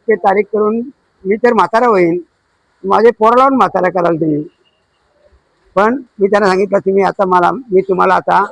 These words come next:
सदर जागेतून काढत आहे, तुम्ही मला सही द्या." तरी त्याने मला आजच सही दिली. दोन दिवस मी त्यांच्याकडे फेऱ्या मारत होतो, पण आज त्यांनी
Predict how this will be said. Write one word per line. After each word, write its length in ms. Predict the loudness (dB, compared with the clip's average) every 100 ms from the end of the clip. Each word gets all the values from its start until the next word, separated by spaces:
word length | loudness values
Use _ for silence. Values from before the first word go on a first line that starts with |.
| -8
सदर 300 | -8 -4 -2
जागेतून 420 | -2 -4 -4 -4 -2
काढत 300 | 0 0 0
आहे, 180 | 0 -2
तुम्ही 1400 | -8 _ _ _ _ _ _ _ _ _ _ -6 -2
मला 200 | 0 0 0
सही 240 | 0 2
द्या." 200 | 2 -2 -4 -16 -20 _
तरी 120 | -2
त्याने 220 | 0 0 2
मला 300 | 2 2 2
आजच 260 | 0 -2
सही 180 | 0 2
दिली. 300 | 2 2 0 -2 _ _ _ _ _
दोन 220 | -2 0
दिवस 220 | 2 0 0
मी 100 | -2
त्यांच्याकडे 400 | 0 0 0 0
फेऱ्या 260 | 0 0 2
मारत 240 | 0 0
होतो, 200 | -2 -6 -12 _ _ _ _ _ _ _ _ _ _
पण 100 | -2
आज 180 | 2 2
त्यांनी 360 | 0 -2 0